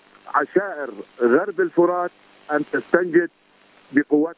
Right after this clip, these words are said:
سوريا الديمقراطية، لأنها من أبناء العشائر العربية والكردية، من أبناء شرق الفرات، منهم سوريون، من حقهم أن يستنجدوا بإخوتهم. لكم يحموهم من الميليشيات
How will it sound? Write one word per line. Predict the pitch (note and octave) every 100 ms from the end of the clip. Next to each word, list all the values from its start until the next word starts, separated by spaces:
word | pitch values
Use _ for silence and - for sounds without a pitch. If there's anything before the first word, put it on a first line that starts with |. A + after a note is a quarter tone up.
| -
سوريا | D#3
الديمقراطية، | C3+ C#3+ C3+ C3 C3+ C3
لأنها | D3+ E3+ E3+
من | E3+
أبناء | C#3 B2+ B2+ A#3
العشائر | F#3+ C3 - G#3 F#3
العربية | C#3+ A#2+ B2+ A#2+ A3+ F3
والكردية، | B2+ A#2+ C3 A2+ G3+ G#3 - - -
من | C#3
أبناء | D3+ C3+ F3 A#3 -
شرق | G3 G#4
الفرات، | - A3 G#3
منهم | B3 A3 F3+
سوريون، | B3+ B3+ B3+ G3 - - - -
من | - D#3+
حقهم | A#3 - B3 A3+
أن |
يستنجدوا | G#3 - G#3 F#3 F3+
بإخوتهم. | D#3+ D#3+ E3 D#3+ D3+ A#2+ F2+ - - -
لكم | B2 C#3+ F3 F3
يحموهم | D3+ D#3 D#3 - G3+ G#3+ A#3 A3 - - - - -
من | D3+ G3 D#3 -
الميليشيات | D3+ D3+ D#3 D3 - A3